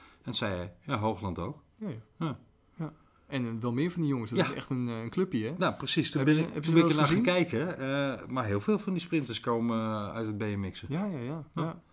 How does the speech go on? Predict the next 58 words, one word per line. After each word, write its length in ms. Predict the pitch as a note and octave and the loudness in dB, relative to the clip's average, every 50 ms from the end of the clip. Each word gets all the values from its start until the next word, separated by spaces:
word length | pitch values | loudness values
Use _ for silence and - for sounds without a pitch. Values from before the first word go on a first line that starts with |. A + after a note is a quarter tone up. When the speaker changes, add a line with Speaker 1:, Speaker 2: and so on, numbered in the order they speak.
| _ _ _ | _ _ _
Speaker 1:
Het 100 | - - | -8 -6
lijkt 200 | A2 G2 F2+ F2 | -4 -4 -2 -2
wel 120 | F#2+ F#2 | -4 -2
de 80 | F#2 G2+ | -2 -2
ideale 400 | G#2 G#2 G#2 G#2 G#2 G2+ G2+ G2+ | -2 -2 -2 0 0 0 -2 -2
voedingsbodem 640 | - - E3 C#3+ B2+ A2 G2 G#2+ A2 G#2 G#2 G2+ G2 | -4 -4 -4 -4 -4 -4 -4 -4 -2 -2 -2 -2 -4
Speaker 2:
En 60 | C3 C3+ | -4 -4
op 60 | A2 | -2
Speaker 1:
voor, 100 | G#2 - | 0 2
Speaker 2:
een 80 | - D#3 | 2 2
of 60 | D3+ | 2
Speaker 1:
eh, 60 | - | 2
Speaker 2:
andere 100 | C#3+ C3+ C3 | 0 0 0
manier 160 | C3 C3 C3 B2 | 0 0 0 0
worden 200 | B2+ B2+ B2+ B2 | 0 0 0 0
die 80 | B2 | 0
B 40 | A2+ B2 B2 B2 | -2 -2 -2 -2
M 120 | B2 B2 A#2+ | -2 -4 -4
X'ers 220 | A#2 B2+ A#2+ B2 | -6 -8 -8 -6
ook 180 | C3 - A#2+ - | -6 -6 -4 -4
allemaal 180 | B2 A#2+ A#2 | -4 -4 -4
halve 200 | A#2 B2 A#2+ A2 | -4 -4 -4 -4
bodybuilders. 720 | G#2+ B2+ C3+ C#3 C3+ A#2 A#2+ A2+ A2 G#2+ A2+ A2+ - - - _ _ _ _ _ _ _ _ _ _ _ _ - - _ _ | -2 -2 0 0 0 -2 -2 -4 -4 -4 -6 -8 -10 -14 -20 _ _ _ _ _ _ _ _ _ _ _ _ -20 -20 _ _
Speaker 1:
Nou, 760 | - A2 A2 A#2 B2 C#3 D3 D#3+ E3 E3 E3 E3 D#3 C#3 - - - | -8 -4 -2 0 2 2 4 4 4 6 6 4 4 0 -4 -8 -6
als 180 | - B2+ - | -4 -4 -2
je 60 | - C3+ | -2 -2
de 60 | B2+ | 0
beelden 300 | B2 D3 D#3+ D#3+ C#3 A#2 | 2 2 4 4 2 0
terugkrijgt, 600 | - D#3 C#3 - - - C3+ B2+ A#2+ A2 - - - - - | -2 -6 -6 -4 -4 -2 -2 -2 -4 -6 -10 -12 -12 -14 -8
kijkt 400 | - - B2+ B2 B2 B2 - - - | -4 -2 0 0 -2 -4 -6 -10 -10
van 300 | - - - B2+ A#2 A#2 A2 | -10 -6 -2 -2 0 0 0
Harry 240 | A#2 B2 B2 B2 | -2 -2 0 0
Lefrijse 540 | A#2 A2+ A2 - B2 A#2+ B2 A2+ - B2 G2 | 0 0 -2 -2 0 0 0 0 0 -2 -2
in 120 | - A2 G2+ | -2 -2 -2
zijn 120 | G#2 G2+ | -2 -2
B 20 | G2+ | 0
M 240 | G#2 G#2 G#2+ A#2+ C3+ | 0 0 0 0 -2
X-periode 520 | - - - B2+ A#2+ A#2 A2 A2 A2 A2 | -2 -4 -2 0 0 0 0 0 0 -2
en 180 | - G#2 G2 G2+ | -2 0 0 2
nu, 260 | A2+ D3+ F3+ F#3 - - _ _ _ _ _ _ _ | 2 2 0 -2 -4 -10 _ _ _ _ _ _ _
daar 260 | - A#2 A2+ A#2+ A#2 | -12 -6 -4 0 2
zie 180 | - - C3 B2 | 2 2 2 2
je 80 | A#2+ A#2 | 2 2
heel 180 | A2 A#2+ B2 | 2 2 0
wat 160 | A2 A2 G#2 | 0 -2 -4
krachttraining, 600 | - - A2+ A2 - - - A2 G#2 G2+ G#2 G#2 G2+ | -4 -4 -4 -4 -4 -2 -2 0 0 0 0 0 -2
eh, 320 | G2 G2 G2 G2 F#2+ F#2+ G2 | -2 -2 -2 -4 -4 -4 -2
Speaker 2:
Ja, 320 | G2 G#2 G#2+ G#2+ G#2 - | -2 0 0 0 0 -2
oké, 140 | - - - | -2 -2 0
Speaker 1:
tussen 240 | A#2 G2+ G2+ G#2 F2 | 2 2 2 2 0
zitten. 280 | - G2+ E2+ - F2 | -2 -2 -4 -6 -6
Speaker 2:
maar 100 | F2 G2+ | -6 -4
Speaker 1:
Ja. 60 | F#2+ | -2
Speaker 2:
toen 100 | G#2 A#2+ | -2 -2
was 180 | A#2+ A#2+ A2 A2+ | -2 -4 -4 -4
hij, 380 | A#2 A2+ A2 A2+ A2+ A2 A2+ A2 | -4 -4 -2 -2 -4 -4 -4 -6
eh, 60 | G#2+ | -6
vijftien. 460 | - B2+ B2 A#2 A2 - G#2+ G2+ G2+ | -8 -8 -8 -8 -8 -10 -12 -14 -14